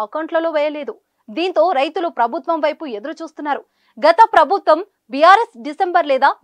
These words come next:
జనవరి మొదటి వారంలో యాసంగి డబ్బులు జూన్ లేదా జూలైలో వానాకాలం డబ్బులు వేస్తూ వచ్చేది. కానీ ఈసారి ప్రభుత్వం మారటంతో కొత్త ప్రభుత్వం రైతు బంధు ఎప్పుడు వేస్తుందో అర్థం కాని అయోమయం పరిస్థితి ఏర్పడింది. నిజానికి ముఖ్యమంత్రిగా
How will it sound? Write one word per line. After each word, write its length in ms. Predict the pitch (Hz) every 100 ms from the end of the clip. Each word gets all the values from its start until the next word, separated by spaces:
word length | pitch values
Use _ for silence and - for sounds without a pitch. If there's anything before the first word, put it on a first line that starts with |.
| 226
జనవరి 300 | 302 415 415 247
మొదటి 220 | 254 381 349
వారంలో 380 | 311 285 277 349 _ - 254
యాసంగి 400 | 294 440 381 359 285
డబ్బులు 260 | 233 277 415 _ - 208
జూన్ 220 | 339 466 427
లేదా 180 | 262 311 415 220
జూలైలో 360 | 269 320 349 330
వానాకాలం 460 | 240 302 339 330 302 262
డబ్బులు 220 | 233 285 220
వేస్తూ 220 | 226 - 311
వచ్చేది. 300 | 269 269 202 _ _ -
కానీ 200 | 202 254 440 - 311
ఈసారి 360 | 330 381 453 480 427
ప్రభుత్వం 440 | 359 392 - 349 277
మారటంతో 520 | 277 320 330 311 302 370 _ -
కొత్త 200 | 403 453 466
ప్రభుత్వం 440 | 392 370 285 349 330 277
రైతు 220 | 294 370 330
బంధు 240 | 311 311 294 226
ఎప్పుడు 220 | 247 349 302
వేస్తుందో 420 | 277 330 330 311 294 -
అర్థం 260 | 214 277 330 330
కాని 220 | 285 311 - 208
అయోమయం 420 | 247 294 320 311
పరిస్థితి 420 | 294 320 - 359 349
ఏర్పడింది. 360 | 330 320 302 247 _ _ -
నిజానికి 500 | 262 285 415 440 403 330
ముఖ్యమంత్రిగా 640 | 330 415 381 349 339 320